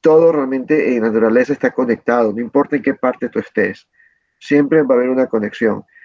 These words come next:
Entonces, romper estos esquemas va a depender mucho de, de la voluntad de las personas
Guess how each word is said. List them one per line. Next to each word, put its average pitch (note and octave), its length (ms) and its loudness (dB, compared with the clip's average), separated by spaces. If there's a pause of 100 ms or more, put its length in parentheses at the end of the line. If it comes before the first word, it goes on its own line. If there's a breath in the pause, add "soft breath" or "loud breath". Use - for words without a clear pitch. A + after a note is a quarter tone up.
(280 loud breath)
Entonces, B2+ 460 0 (220)
romper A#2+ 420 0
estos F3+ 220 0
esquemas D#3 480 -4
va B2 180 0
a A#2+ 60 4
depender A#2+ 360 0
mucho B2+ 480 -2
de, A2 340 0 (440 loud breath)
de C3 120 2
la B2 100 4
voluntad A#2 440 0
de C3+ 80 4
las C#3+ 140 0
personas C3+ 480 -2